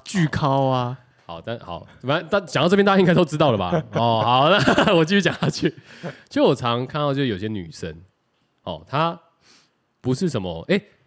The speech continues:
Speaker 2: 身材这个玲珑可掬，没有，
Speaker 1: 嗯。
Speaker 2: 哎，但是她本身就是有波涛汹涌，哦，
Speaker 1: 哦。
Speaker 2: 但她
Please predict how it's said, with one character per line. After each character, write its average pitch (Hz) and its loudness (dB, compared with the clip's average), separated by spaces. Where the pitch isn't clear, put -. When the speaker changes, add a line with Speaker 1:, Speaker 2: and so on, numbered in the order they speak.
Speaker 2:
身 170 -4
材 110 -2
这 131 -6
个 101 -2
玲 143 2
珑 175 2
可 120 -2
掬， 147 0
没 104 -2
有， 104 0
Speaker 1:
嗯。 143 -4
Speaker 2:
哎， 98 -6
但 180 0
是 196 -2
她 214 0
本 113 -2
身 160 2
就 147 0
是 123 -2
有 90 -6
波 - 0
涛 175 2
汹 233 2
涌， 196 2
哦， 113 0
Speaker 1:
哦。 113 -12
Speaker 2:
但 277 4
她 285 2